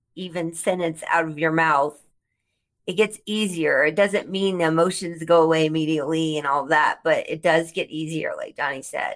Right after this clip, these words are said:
So please open up to someone. You can always reach out to me. Um, you can always just, you know, sign up for a Cope Note subscription and somebody will be talking in your ear every day.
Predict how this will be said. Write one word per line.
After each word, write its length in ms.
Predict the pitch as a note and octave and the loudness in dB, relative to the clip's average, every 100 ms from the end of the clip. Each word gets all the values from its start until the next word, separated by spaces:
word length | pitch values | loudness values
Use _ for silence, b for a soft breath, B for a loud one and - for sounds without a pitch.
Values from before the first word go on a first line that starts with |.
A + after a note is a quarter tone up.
| - | -12
So 380 | - - - _ - | -6 -4 -4 _ -12
please 360 | F#3+ F3+ - _ _ _ _ G#3 | -12 -10 -14 _ _ _ _ -2
open 240 | G#3+ G#3 | 0 0
up 140 | D#3+ | -2
to 100 | F#3 | -6
someone. 580 | F3+ E3 E3 E3 E3+ E3+ - | -10 -8 -4 -2 -2 -6 -14
You 120 | F#3+ | -12
can 160 | F#3 - | -6 0
always 340 | E3 F3 D#3+ | 2 2 0
reach 180 | D#3+ E3 | -6 -6
out 200 | D#3+ - | -6 -6
to 100 | - | -12
me. 360 | E3+ E3+ E3+ E3 _ _ _ _ | -8 -6 -6 -10 _ _ _ _
Um, 260 | E3 E3 D#3 | 0 2 0
you 140 | F3+ | -6
can 160 | E3 E3+ | -8 -4
always 600 | - D#3 E3+ E3 E3 - | 2 2 2 -2 -6 -12
just, 300 | - F3 - - | -14 -14 -14 -10
you 140 | F3 | -8
know, 180 | - - _ | -8 -10 _
sign 300 | - F#3+ F3+ | -4 -2 -2
up 180 | F3 - | -4 -2
for 120 | D#3 | -4
a 60 | D3+ | -2
Cope 260 | - G3+ | -4 -2
Note 220 | F3+ - | -6 -6
subscription 680 | - - - E3+ E3 - E3+ | -12 -18 -8 -8 -6 -6 -6
and 260 | E3 D#3+ - | -4 -8 -6
somebody 380 | E3+ F3 F3 D#3+ | -6 -4 -2 -2
will 80 | |
be 100 | D#3+ | -4
talking 380 | D#3+ F#3 F3 F3 | -4 -2 -2 -6
in 140 | E3 D#3+ | -4 -4
your 100 | - | -2
ear 200 | E3+ E3 | -2 -2
every 160 | D#3+ | -2
day. 400 | D3+ - D3+ - | 0 2 2 0